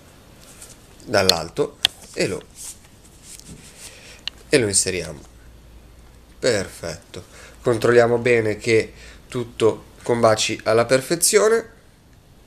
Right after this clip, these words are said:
e infiliamo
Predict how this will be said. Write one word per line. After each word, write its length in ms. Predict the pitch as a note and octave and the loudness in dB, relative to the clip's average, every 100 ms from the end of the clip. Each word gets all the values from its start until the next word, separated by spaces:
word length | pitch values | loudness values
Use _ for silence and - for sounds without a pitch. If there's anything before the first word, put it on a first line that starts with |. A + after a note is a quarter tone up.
| - - - - - - - - - - - - - - - | -20 -20 -20 -20 -20 -20 -20 -20 -20 -20 -20 -20 -20 -20 -14
e 180 | - C#3+ - | -4 -4 -4
infiliamo 680 | C3+ C3 E3+ A2+ F2+ G#2 | -10 -6 -2 -2 -2 -8